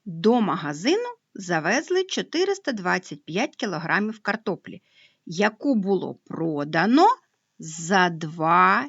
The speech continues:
дні. Отже, це задача на два пальці. Запишемо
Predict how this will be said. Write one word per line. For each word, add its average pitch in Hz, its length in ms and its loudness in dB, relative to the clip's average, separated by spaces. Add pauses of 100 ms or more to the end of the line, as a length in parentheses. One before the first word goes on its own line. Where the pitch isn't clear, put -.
дні. 226 720 4 (720)
Отже, 170 760 2 (600)
це 226 400 2
задача 185 920 0 (140)
на 202 300 2
два 175 680 0 (480)
пальці. 381 600 4 (1500)
Запишемо 240 800 -4